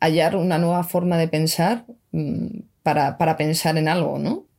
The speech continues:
Pero a través de esa nueva forma de pensarlo es donde hallas también esas fisuras, ¿no?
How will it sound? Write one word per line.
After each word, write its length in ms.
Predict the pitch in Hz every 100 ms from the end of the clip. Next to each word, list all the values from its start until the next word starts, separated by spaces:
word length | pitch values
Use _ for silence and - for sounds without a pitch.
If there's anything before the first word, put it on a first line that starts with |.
| -
Pero 200 | 170 151
a 120 | 175
través 320 | 175 180 196 190
de 60 |
esa 160 | 196 185
nueva 260 | 185 180
forma 320 | 180 190 185 180
de 80 |
pensarlo 420 | 180 180 190 180 202
es 80 |
donde 220 | 180 160 147
hallas 280 | 147 165
también 280 | - 151 151
esas 340 | 160 170 170 -
fisuras, 540 | 170 165 151 - 165
¿no? 120 | 170